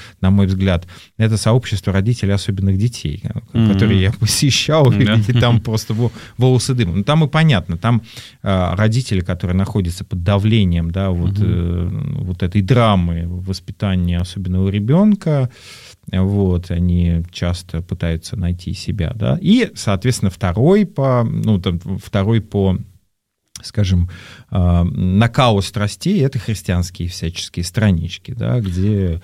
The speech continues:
Speaker 2: Ну.
Speaker 1: да, особенно, м, а, если, м, как жизнь подкидывает,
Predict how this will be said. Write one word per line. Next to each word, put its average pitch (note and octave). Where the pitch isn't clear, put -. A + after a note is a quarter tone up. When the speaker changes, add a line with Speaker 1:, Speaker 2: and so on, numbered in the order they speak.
Speaker 2:
Ну. G#2
Speaker 1:
да, E2+
особенно, A#2
м, F#2
а, F#2
если, G2
м, F#2
как -
жизнь G#2+
подкидывает, A2